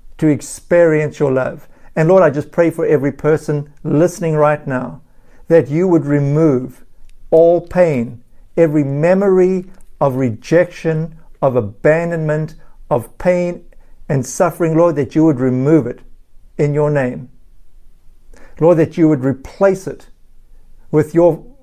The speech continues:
goodness and where you've come through for us and how you've loved us and how you've protected us and how you've provided for us and the friends that you've given us and the privilege that it is to be able to worship you.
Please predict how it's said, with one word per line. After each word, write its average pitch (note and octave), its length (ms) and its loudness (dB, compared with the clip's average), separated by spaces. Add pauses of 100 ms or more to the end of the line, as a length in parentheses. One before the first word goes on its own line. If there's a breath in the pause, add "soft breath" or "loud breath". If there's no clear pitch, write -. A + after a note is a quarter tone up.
(280)
goodness D#3+ 600 0 (320)
and C#3+ 180 0
where F3 160 4
you've D3+ 400 0
come G3+ 220 -2
through E3 280 2
for D3 200 -4
us - 240 -12 (180 soft breath)
and D#3 160 -2
how E3+ 100 -2
you've C#3 300 -2
loved D#3+ 360 0
us - 220 -12 (200 soft breath)
and D3+ 140 -2
how E3+ 140 0
you've D3+ 260 0
protected F#3+ 600 -2
us - 180 -12 (160 soft breath)
and D3+ 140 -2
how E3 100 0
you've D3+ 240 0
provided E3+ 580 -2
for B2+ 200 -6
us - 180 -12 (260 soft breath)
and D#3+ 180 0
the D#3+ 40 2
friends F3+ 420 0
that E3 160 -4
you've C3+ 200 -2
given F3 280 0
us - 240 -18 (220 soft breath)
and D#3+ 160 0
the D#3+ 60 4
privilege F3 540 0
that E3 160 2
it D3+ 120 0
is D#3+ 160 0
to D#3+ 120 -4
be D#3 80 -2
able D3+ 140 0
to D3 160 -6
worship D#3+ 580 0
you. B2+ 220 -8